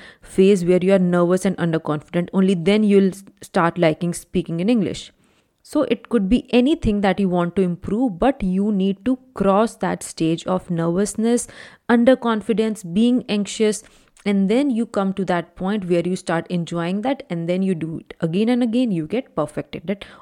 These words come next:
or at least you get better at it. So my next step for you is something that you must have listened many people saying, you must have noticed it being,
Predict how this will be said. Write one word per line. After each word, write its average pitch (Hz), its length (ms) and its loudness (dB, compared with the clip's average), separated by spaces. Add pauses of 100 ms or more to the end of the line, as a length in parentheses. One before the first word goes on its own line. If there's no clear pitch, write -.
or 240 160 2
at 220 140 -4
least 170 220 -6
you 175 60 -8
get 247 220 -2
better 160 240 -6
at - 180 -20
it. - 120 -20 (720)
So 196 120 -6
my 196 120 -2
next 233 420 -6 (240)
step 262 300 0
for 262 260 2
you 208 380 0
is 202 160 0
something 196 400 -2
that 180 200 0
you 190 80 -2
must 190 340 -2
have 220 180 -2
listened 185 540 -2
many 247 220 0
people 226 300 0
saying, 202 520 0 (220)
you - 60 -6
must 185 200 -4
have 196 140 0
noticed 180 500 -2 (300)
it - 300 -6
being, 190 400 2